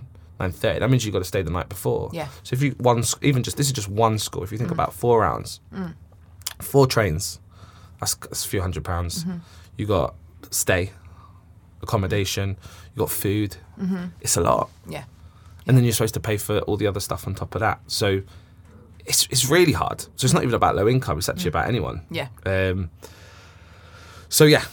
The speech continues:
Speaker 1: that's, that's the big, that's the big, that's the big thing.
Speaker 2: Mm-hmm.
Speaker 1: So it
Speaker 2: Mm-hmm.
Speaker 1: is obviously, it's all linked to, to travel and transport, and at any stage of an actor's life, I
Speaker 2: Yeah.
Speaker 1: think.
Speaker 2: So coming to the end of the pilot year now, what are some of the results you've seen?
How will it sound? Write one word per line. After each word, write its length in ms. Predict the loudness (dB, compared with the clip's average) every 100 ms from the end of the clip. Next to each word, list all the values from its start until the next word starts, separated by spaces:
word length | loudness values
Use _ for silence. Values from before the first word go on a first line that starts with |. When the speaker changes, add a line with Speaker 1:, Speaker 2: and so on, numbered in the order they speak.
| -2
Speaker 1:
that's, 200 | 0 2
that's 160 | 2 2
the 100 | 4
big, 200 | 2 2
that's 180 | 0
the 80 | 0
big, 300 | 2 2 0
that's 200 | -6 -4
the 100 | -2
big 160 | -2 0
thing. 260 | 2 2 2
Speaker 2:
Mm-hmm. 320 | 0 0 -2 -6
Speaker 1:
So 180 | 0 4
it 40 |
Speaker 2:
Mm-hmm. 80 | 4
Speaker 1:
is 120 | 6
obviously, 400 | 6 6 4 0
it's 220 | 0 0 2
all 120 | 2
linked 220 | 0 -4
to, 240 | -4 -4 -4 -8 -2
to 180 | -2 -2
travel 500 | -4 -4 -2 -2 -4
and 100 | -4
transport, 600 | -4 -4 -4 -2 -2 -2
and 320 | -4 -4 -4 -8 -8
at 180 | -4 2
any 200 | 2 2
stage 320 | 0 -4 -6
of 60 | -8
an 80 |
actor's 320 | -8 -10 -10 -8
life, 240 | -8 -10
I 60 | -10
Speaker 2:
Yeah. 140 | -10
Speaker 1:
think. 260 | -10 -16 -20 -20 -20 -20 -16
Speaker 2:
So 160 | -6 -6 -4
coming 220 | -4 -2
to 100 | -2
the 120 | 0
end 180 | 0 0
of 80 | -2
the 60 | -4
pilot 400 | -2 0 0 -2
year 160 | -8
now, 400 | -8 -8 -8 -10 -14 -20 -20 -20 -6
what 160 | -2
are 60 | 0
some 160 | 2 0
of 60 |
the 60 | 0
results 360 | -2 -4 -6
you've 120 | -8 -8
seen? 420 | -8 -10 -12